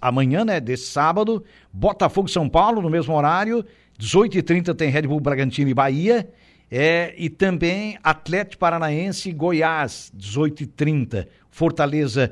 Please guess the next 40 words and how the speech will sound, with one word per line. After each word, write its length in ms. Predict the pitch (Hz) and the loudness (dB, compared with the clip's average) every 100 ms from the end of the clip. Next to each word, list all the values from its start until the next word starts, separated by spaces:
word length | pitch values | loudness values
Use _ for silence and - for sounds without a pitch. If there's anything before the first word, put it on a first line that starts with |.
| - | -4
recebe 440 | - 143 - 139 131 | -4 -2 0 -2 0
o 60 | |
Internacional, 580 | 139 127 127 131 135 143 | -2 -2 -4 -4 -4 -4
o 40 | 202 | -4
Internacional 460 | 151 131 127 127 | -4 -4 -4 -4
estreia 320 | 127 - 143 | -4 -4 -2
fora, 320 | 143 131 143 160 | -2 0 -2 -2
portanto, 560 | 165 - 143 147 170 - - _ _ | -4 -2 -2 -2 -6 -8 -18 _ _
também 220 | - 135 147 | -4 0 0
amanhã, 340 | 160 147 165 | 2 0 0
dezoito 360 | 113 160 190 180 | 0 0 0 -4
e 20 | |
trinta. 580 | - 175 170 - 113 - _ _ - | 2 2 2 0 -4 -4 _ _ -2
E 80 | |
o 60 | 160 | 0
Atlético 320 | 165 160 156 | 2 -2 -2
Mineiro 240 | 160 180 202 | -2 0 0
pega 180 | 190 175 | -2 -2
o 40 | |
Vasco 240 | 156 143 | -2 -2
da 80 | 175 | -2
Gama, 260 | 151 202 180 | 0 -2 -2
vinte 240 | 147 196 | -4 -4
e 40 | 196 | 0
uma 120 | 196 | 2
horas. 500 | 175 190 151 - - - _ - | 4 4 2 -2 -10 -20 _ -6
No 140 | 165 | -4
domingo, 400 | 180 196 196 226 | -2 -2 -2 0
aí 80 | 214 | -2
o 80 | 208 | -2
complemento 460 | 185 185 196 190 208 | -4 -4 -4 -2 0
da 80 | |
rodada. 500 | 190 214 170 107 76 - _ _ | 0 2 2 2 -4 -18 _ _
Quando 180 | 135 151 | -4 0
o 20 | |
Flamengo 320 | 156 151 151 | 2 2 2
recebe 280 | 143 - 131 | 2 0 -2
Coritiba, 380 | 151 143 147 165 | 0 0 0 -2
dezesseis 440 | - 139 - 131 | 0 -4 -2 -2
horas, 440 | 143 180 240 196 | 2 2 2 -2